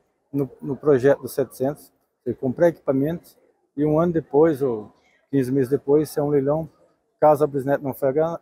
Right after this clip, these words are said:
ganhadora, vamos fa-, ficar sem, é, sem um espectro, com equipamento investido e ainda o projeto que nasceu, considerando que existia o setecentos, agora não tem o setecentos.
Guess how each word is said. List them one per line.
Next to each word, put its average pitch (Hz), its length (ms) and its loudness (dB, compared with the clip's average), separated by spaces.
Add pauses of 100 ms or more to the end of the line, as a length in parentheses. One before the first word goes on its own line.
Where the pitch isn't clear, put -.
(100)
ganhadora, 165 540 0 (480)
vamos 170 220 -2
fa-, 175 240 -2
ficar 147 340 0
sem, 160 360 -4 (580)
é, 131 260 2
sem - 180 -2
um - 20 0
espectro, - 480 -2 (480)
com 135 460 0
equipamento 131 640 -2
investido 202 580 -4 (320)
e 202 80 4
ainda 165 260 2
o 175 60 2
projeto 143 600 0
que - 100 -8
nasceu, 139 580 -2 (300)
considerando 165 580 0
que 214 100 -8
existia 180 360 -4
o - 20 -6
setecentos, 180 540 -4
agora 180 240 -2
não 175 60 -6
tem 175 160 -6
o 151 40 -6
setecentos. - 540 -6